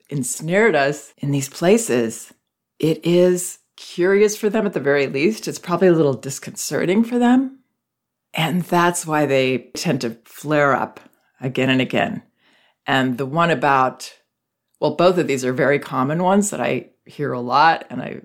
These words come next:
I'm sure it's happened to me. It's been a long time, but, uh, yeah, absolutely.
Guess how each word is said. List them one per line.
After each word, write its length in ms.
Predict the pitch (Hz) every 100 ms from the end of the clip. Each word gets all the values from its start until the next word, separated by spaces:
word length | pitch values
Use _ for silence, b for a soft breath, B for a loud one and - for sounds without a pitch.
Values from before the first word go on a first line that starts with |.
| - _
I'm 60 | -
sure 180 | 160
it's 120 | 165 175
happened 280 | 151 151 156
to 80 |
me. 280 | 139 160 165
It's 160 | 156 -
been 140 | 127
a 40 | 143
long 220 | 143 147
time, 380 | 185 151 139 -
but, 400 | - - - -
uh, 340 | 120 - 52 - - _ _ _ _ _ _ _ -
yeah, 440 | 143 165 151 80
absolutely. 800 | 131 139 - 135 151 160 127 -